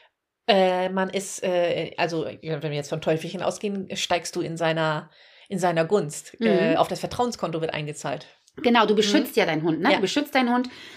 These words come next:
Speaker 1: Du bist der Held.
Speaker 2: <laughs> Ja, ich bin der Held, <laughs> genau. Nein, das ist wirklich so. Man steigt ja in der Gunst des Hundes, weil man beschützt den Hund ja.
Speaker 1: Ja.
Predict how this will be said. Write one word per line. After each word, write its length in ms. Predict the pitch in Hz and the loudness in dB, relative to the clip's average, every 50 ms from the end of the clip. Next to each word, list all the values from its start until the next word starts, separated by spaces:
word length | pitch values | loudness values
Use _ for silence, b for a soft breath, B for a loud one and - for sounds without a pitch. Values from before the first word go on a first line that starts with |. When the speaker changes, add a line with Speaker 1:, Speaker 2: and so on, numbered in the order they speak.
| B B _ | B B _
Speaker 1:
Du 100 | - 262 | -4 -2
bist 180 | 202 190 185 - | -2 -2 0 2
der 100 | 180 196 | 2 4
Held. 360 | 226 196 196 175 175 175 - _ | 4 4 4 2 -2 -6 -10 _
Speaker 2:
<laughs> 160 | - 220 - - | -8 0 4 4
Ja, 320 | 302 - - 220 196 - - - | 4 6 6 4 2 2 2 2
ich 160 | 247 302 302 | 2 2 2
bin 180 | - 247 233 214 | 2 0 2 4
der 120 | 214 233 | 4 4
Held, 340 | - 214 202 196 190 - - - - | 4 4 4 4 2 0 -4 -14 -16
<laughs> 120 | - - | -2 2
genau. 520 | - 330 - - 294 - - - 247 - - B 330 370 359 349 330 320 311 B B | 2 4 4 4 2 2 2 2 0 0 -2 B 0 0 0 0 0 -4 -4 B B
Nein, 180 | 254 269 302 311 | 2 2 2 2
das 100 | 294 254 | -2 -2
ist 100 | 254 233 | 0 0
wirklich 300 | 247 254 262 277 269 - | 0 2 2 2 0 2
so. 140 | - 190 180 | 2 0 2
Man 140 | 180 214 240 254 | 4 2 2 2
steigt 340 | - - 277 339 392 - | 4 4 4 4 4 4
ja 80 | - 311 240 | 4 4 6
in 100 | 247 247 | 6 6
der 120 | 247 240 | 6 6
Gunst 380 | 208 247 294 381 415 415 - - B B B B B | 8 8 6 6 4 2 -2 -8 B B B B B
des 280 | B 214 247 240 - - | B -2 -2 0 2 4
Hundes, 340 | 294 302 311 311 330 269 | 6 8 8 8 6 6
weil 140 | 240 247 247 | 4 4 4
man 160 | 247 254 262 | 4 4 4
beschützt 440 | 269 285 - - - 453 453 - - | 4 2 4 4 4 4 4 4 2
den 160 | - 202 180 | 0 2 2
Hund 160 | 180 175 165 180 | 2 2 2 2
ja. 120 | 170 156 | 2 0
Speaker 1:
Ja. 60 | - | 0